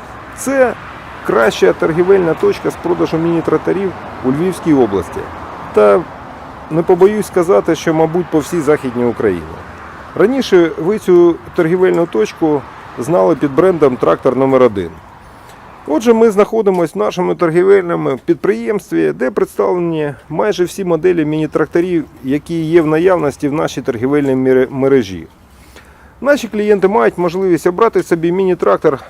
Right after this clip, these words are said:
в шоурумі або на торгівельному майданчику в дуже комфортних умовах. Якщо на момент вашого приїзду до нас в наявності не буде бажаного трактора, то наші менеджери швидко знайдуть його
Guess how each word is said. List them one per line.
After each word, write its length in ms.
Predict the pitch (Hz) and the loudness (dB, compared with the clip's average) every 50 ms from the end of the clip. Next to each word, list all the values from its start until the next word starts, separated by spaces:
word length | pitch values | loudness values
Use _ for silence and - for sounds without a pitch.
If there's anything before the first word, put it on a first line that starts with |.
| - - | -20 -20
в 80 | - | -12
шоурумі 600 | - - 233 220 180 170 190 190 175 151 139 131 127 113 - - - - - - | -6 -2 2 4 4 6 6 4 2 2 0 0 -2 -6 -14 -20 -20 -20 -20 -10
або 200 | - - - 214 | -6 0 2 4
на 100 | 190 190 | 4 4
торгівельному 600 | 170 - 175 147 156 175 185 196 185 165 156 156 | 4 2 2 2 2 4 4 4 4 4 2 2
майданчику 920 | 156 160 175 185 180 226 247 233 202 - 180 151 - 170 160 151 143 131 - - | 2 0 0 0 0 0 -2 -2 -2 -4 -4 -4 -2 0 0 0 0 -2 -4 -8
в 120 | 143 147 | -12 -12
дуже 280 | 151 175 247 240 180 175 | -8 -6 -2 0 0 2
комфортних 580 | - 170 156 143 - 165 165 - 151 131 - - | 2 2 0 2 2 0 0 0 -2 -2 -2 -2
умовах. 520 | 123 110 104 92 87 82 78 73 - - - _ - - _ - - - - - - _ _ _ _ | -2 -2 -2 -4 -4 -6 -10 -12 -16 -20 -20 _ -20 -20 _ -20 -20 -20 -20 -20 -20 _ _ _ _
Якщо 400 | - 175 226 - - 277 262 254 | 4 4 4 4 0 -2 0 2
на 80 | 240 240 | 2 2
момент 400 | 226 226 226 233 233 233 214 - | 2 2 2 4 2 2 2 0
вашого 360 | 185 214 220 - - 202 196 | 0 0 0 2 4 2 2
приїзду 480 | 185 - 196 208 208 202 202 175 160 170 | 4 2 0 0 0 -2 -4 -4 -4 0
до 160 | 156 175 185 | 0 0 2
нас 340 | 185 190 190 180 - - - | 2 0 0 -2 -2 -6 -8
в 100 | 123 127 | -4 -2
наявності 640 | 156 175 202 220 220 208 196 190 175 - - 190 | 0 2 4 4 4 4 2 0 -2 0 0 2
не 120 | 185 202 208 | 4 4 2
буде 280 | 185 180 190 156 160 | 2 2 2 2 2
бажаного 460 | 156 156 180 185 170 175 185 185 190 208 | 2 2 2 2 2 0 0 0 2 0
трактора, 560 | - - 233 220 208 - - 117 104 98 92 - - _ _ _ - | 0 0 -2 -2 -2 -4 -4 -4 -4 -4 -6 -10 -18 _ _ _ -4
то 120 | - 240 | -2 0
наші 520 | 254 262 247 233 202 - - 202 196 180 151 - | 2 2 2 0 2 2 2 2 2 2 0 -4
менеджери 580 | - 185 202 220 208 190 175 147 160 165 156 160 | -4 -2 -2 0 0 0 0 0 0 0 -2 -2
швидко 400 | - - 214 220 - - 180 165 | -4 -6 -8 -6 -2 0 0 0
знайдуть 480 | 151 180 185 180 160 143 139 131 - | 0 0 0 0 0 0 -2 -2 -2
його 400 | 160 151 143 143 156 151 143 127 | -2 0 0 2 2 2 0 0